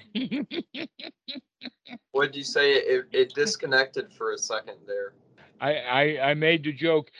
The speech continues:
Speaker 1: "You can't smirch my reputation because I don't even have one."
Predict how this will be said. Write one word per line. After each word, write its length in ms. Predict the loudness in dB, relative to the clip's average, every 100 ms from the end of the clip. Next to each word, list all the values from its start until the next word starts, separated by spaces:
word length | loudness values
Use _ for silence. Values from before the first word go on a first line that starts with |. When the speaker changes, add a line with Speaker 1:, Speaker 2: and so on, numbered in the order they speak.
| -8
Speaker 1:
"You 240 | -2 -2 -2
can't 440 | 0 2 2 0
smirch 540 | -10 -8 -8 -8 -10
my 180 | -2 -2
reputation 960 | 0 0 0 -4 -2 2 2 0 -6 -4
because 340 | -4 -2 2
I 100 | 2
don't 200 | 0 0
even 240 | -2 -2
have 280 | -2 -2 -4
one." 400 | -4 -4 -4 -8